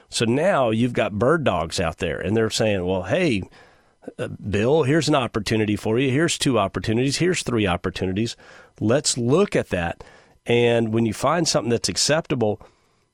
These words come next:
then enter into the process, okay? Now, I realize those properties may not stay on the market. You've got to talk to whoever's selling and find out the particulars. If you can hold that in and say, "Hey, I, I gotta sell this property to exchange,"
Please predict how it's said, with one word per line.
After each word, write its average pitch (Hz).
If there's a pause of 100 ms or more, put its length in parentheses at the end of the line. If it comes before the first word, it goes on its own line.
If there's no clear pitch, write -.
(100)
then 151
enter 131
into 107
the 87
process, -
okay? 113
Now, 127
I 151
realize 139
those 107
properties 117
may 110
not 117
stay 110 (220)
on 110
the 101
market. 101 (560)
You've 104
got 98
to 98
talk 101
to 104 (140)
whoever's 117
selling 110
and 104
find 101
out 104
the 104
particulars. 107
If 92
you 104
can 101 (320)
hold 120
that 117
in 120
and 107
say, 104
"Hey, 107
I, 107
I 104
gotta 98
sell 107
this 110
property 107
to -
exchange," 113